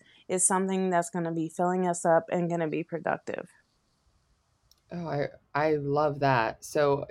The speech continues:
Speaker 2: tell me how I put that into pra-, how are you putting in that, that into practice?
Speaker 1: Yeah, absolutely. Okay, so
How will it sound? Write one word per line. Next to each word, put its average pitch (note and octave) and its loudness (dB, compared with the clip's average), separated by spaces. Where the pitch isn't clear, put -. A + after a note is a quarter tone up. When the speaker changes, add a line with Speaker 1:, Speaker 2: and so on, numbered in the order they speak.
Speaker 2:
tell D#3+ 2
me D#3 0
how C#3+ 2
I C#3 4
put C#3 -6
that C#3 0
into B2+ -2
pra-, C3 -6
how E3+ 2
are D#3+ 4
you D#3+ 0
putting C3 -2
in B2 -6
that, - -6
that B2+ 0
into C3+ -8
practice? - -14
Speaker 1:
Yeah, G#3 4
absolutely. F#3 0
Okay, F#3 -4
so D#3 -2